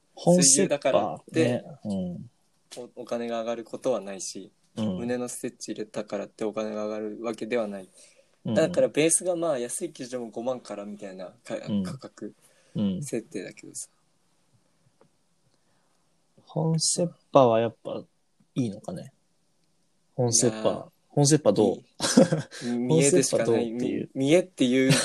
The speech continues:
Speaker 2: か、<laughs> 見栄、見栄だ、見栄じゃない？
Speaker 1: まあまあ、その、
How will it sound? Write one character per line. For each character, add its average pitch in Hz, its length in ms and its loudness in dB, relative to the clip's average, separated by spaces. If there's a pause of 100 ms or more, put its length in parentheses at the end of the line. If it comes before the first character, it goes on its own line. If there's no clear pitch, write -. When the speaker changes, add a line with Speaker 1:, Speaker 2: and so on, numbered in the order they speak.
(880)
Speaker 2:
か、 110 280 -2 (520)
<laughs> - 480 -20
見 120 180 -4
栄、 135 140 0 (960)
見 123 200 -2
栄 131 80 -2
だ、 113 160 -6 (360)
見 117 160 -4
栄 135 40 -2
じ 135 100 -2
ゃ 107 40 0
な 98 100 -8
い？ - 120 -20 (840)
Speaker 1:
ま 135 160 4
あ 120 40 0
ま 123 220 4
あ、 113 60 0
そ 127 160 2
の、 117 340 2